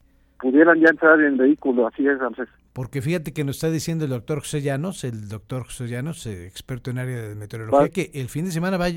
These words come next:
Speaker 2: va a nevar
Speaker 1: Sí.
Speaker 2: otra vez en Perote.
Speaker 1: Sí, está pronosticado, así es.
Speaker 2: Bueno, entonces para
Speaker 1: Y la
Speaker 2: cerrar.
Speaker 1: recomendación,
Speaker 2: Sí,
Speaker 1: Ram-,
Speaker 2: a ver,
Speaker 1: la
Speaker 2: recomendaciones.
Speaker 1: recomendación, Ramsés, nada más de que hagan caso de recomendaciones. No, no cerramos el acceso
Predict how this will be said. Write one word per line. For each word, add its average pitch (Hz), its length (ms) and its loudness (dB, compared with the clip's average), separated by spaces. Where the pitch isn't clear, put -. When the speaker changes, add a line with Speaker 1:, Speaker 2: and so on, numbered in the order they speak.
Speaker 2:
va 143 120 -2
a 165 40 0
nevar 165 260 0
Speaker 1:
Sí. 240 40 -4
Speaker 2:
otra 160 180 -6
vez - 440 -14
en 117 100 -12
Perote. 104 340 -14
Speaker 1:
Sí, 285 180 2
está - 220 -6
pronosticado, 98 640 -10
así 98 280 -12
es. - 60 -12
Speaker 2:
Bueno, 156 300 -4
entonces 170 320 -2
para 180 200 2
Speaker 1:
Y 143 40 6
la 139 60 10
Speaker 2:
cerrar. 151 260 12
Speaker 1:
recomendación, 151 580 4
Speaker 2:
Sí, 185 100 4
Speaker 1:
Ram-, 160 160 2
Speaker 2:
a 127 100 -10
ver, 165 160 0
Speaker 1:
la 135 60 -6
Speaker 2:
recomendaciones. 147 560 2
Speaker 1:
recomendación, 151 540 2
Ramsés, 165 320 2
nada 160 200 4
más 160 240 2
de 131 320 2
que 131 440 4
hagan 185 240 6
caso 175 340 4
de 135 120 4
recomendaciones. 127 800 -2
No, 160 600 2
no 147 160 -2
cerramos 151 380 -2
el 127 120 -2
acceso 135 400 -6